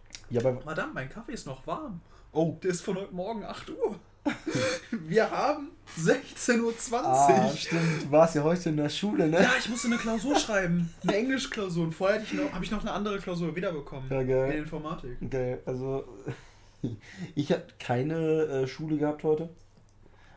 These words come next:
Speaker 1: Weil
Speaker 2: Ich weiß, ich hab's mitbekommen.
Speaker 1: Ja, meine Schule hat tatsächlich einen beweglichen Feiertag.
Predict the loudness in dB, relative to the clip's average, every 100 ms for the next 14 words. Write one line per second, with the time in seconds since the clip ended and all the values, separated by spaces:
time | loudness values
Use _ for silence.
0 | -6 2 4 2 2 4 4 2 -4 -4
1 | -10 -8 -10 -10 -12 -2 -2 0 -2 0
2 | -2 -2 0 0 -2 -4 -4 -4 -4 -4
3 | -4 -4 -4 -6 0 2 2 0 -4